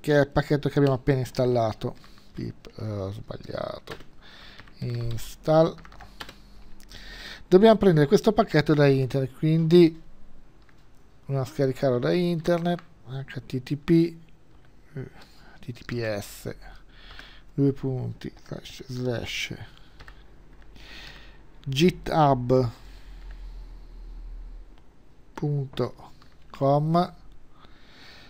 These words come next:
slash site machine, macchine, ho scritto giusto? Sembra di sì. Slash simple C V scritto S maiuscolo,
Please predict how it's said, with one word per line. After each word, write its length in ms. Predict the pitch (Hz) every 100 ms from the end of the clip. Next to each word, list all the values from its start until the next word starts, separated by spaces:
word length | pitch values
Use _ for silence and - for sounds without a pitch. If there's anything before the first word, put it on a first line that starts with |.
| - - -
slash 720 | 131 135 143 139 113 - - 110 - - - - - - - - - - - - -
site 720 | - - - - 147 135 - 123
machine, 1040 | 123 131 123 - - 143 147 165 180 202 - - - - - - - - - - -
macchine, 1120 | 113 110 110 - - - 120 123 135 151 160 - - - - - -
ho 120 | -
scritto 260 | 107 117 -
giusto? 640 | 123 147 - 147 156 - -
Sembra 400 | - - 117 123
di 80 | 147
sì. 260 | - 208 202 - - - - - - - - - - - - - -
Slash 840 | - 135 165 160 131 - - 131 -
simple 500 | - - 175 147 147
C 240 | - 160
V 120 | 170
scritto 720 | 175 - 151 151 143 - 143
S 180 | 139 -
maiuscolo, 840 | 143 147 165 185 - - 185 202